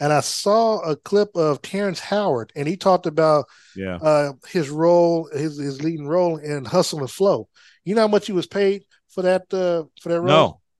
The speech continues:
Speaker 2: How much?
Speaker 1: Twelve thousand dollars.
Speaker 2: Wow. <laughs> Oh
Speaker 1: And he,
Speaker 2: my
Speaker 1: and,
Speaker 2: God,
Speaker 1: and,
Speaker 2: yeah.
Speaker 1: and he,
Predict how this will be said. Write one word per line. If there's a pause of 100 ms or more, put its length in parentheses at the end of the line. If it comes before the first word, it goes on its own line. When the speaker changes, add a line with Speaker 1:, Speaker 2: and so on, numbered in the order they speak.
Speaker 2:
How
much?
Speaker 1:
Twelve
thousand
dollars. (120)
Speaker 2:
Wow. (220)
<laughs> (420)
Oh
Speaker 1:
And
he,
Speaker 2:
my
Speaker 1:
and,
Speaker 2:
God,
Speaker 1:
and,
Speaker 2:
yeah.
Speaker 1:
and
he,